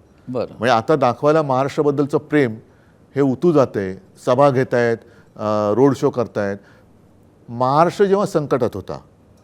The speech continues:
Speaker 2: महाराष्ट्रावरती जेव्हा नैसर्गिक आपत्त्या आल्या, जेव्हा मी मुख्यमंत्री होतो, नै-, अ, निसर्ग वादळ आलं,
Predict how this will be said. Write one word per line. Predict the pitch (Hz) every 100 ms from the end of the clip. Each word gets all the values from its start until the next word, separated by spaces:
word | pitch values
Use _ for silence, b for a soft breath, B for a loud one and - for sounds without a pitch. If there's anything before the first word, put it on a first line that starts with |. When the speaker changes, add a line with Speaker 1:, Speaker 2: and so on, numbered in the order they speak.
| b b -
Speaker 2:
महाराष्ट्रावरती | 110 113 147 143 175 165 151 175 180 185 - b b -
जेव्हा | 117 147 156
नैसर्गिक | 131 123 156 147 151
आपत्त्या | - 113 143 143 117
आल्या, | 95 87 85 _ _ _ -
जेव्हा | 107 113
मी | 147
मुख्यमंत्री | 165 - 156 135 110
होतो, | 101 85 80 78 b b b b _ -
नै-, | 113 123 120
अ, | 127 110
निसर्ग | 113 117 151 143
वादळ | 131 120 113
आलं, | 107 98